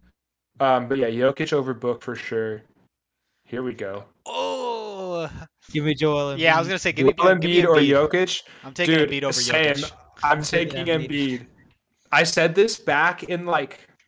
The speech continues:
Speaker 1: in, uh, like, December, bro. Whenever we had Brawadis on the pod, I said this, that Embiid was better.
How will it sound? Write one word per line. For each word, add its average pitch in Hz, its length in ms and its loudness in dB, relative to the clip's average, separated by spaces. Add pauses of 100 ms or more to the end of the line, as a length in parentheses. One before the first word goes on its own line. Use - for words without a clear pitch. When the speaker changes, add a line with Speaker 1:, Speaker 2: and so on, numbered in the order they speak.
(400)
Speaker 1:
in, 151 160 -6
uh, 127 360 -6 (100)
like, 135 340 -8
December, 139 520 -4
bro. 117 240 -8
Whenever 165 320 2
we 214 100 -2
had 180 240 -2
Brawadis 127 500 0
on 120 120 -6
the 117 80 -12
pod, 107 360 -6 (120)
I 120 120 -2
said 110 280 -6
this, - 380 -14 (140)
that 127 240 0
Embiid 127 320 -2
was 120 140 -2
better. 95 340 -14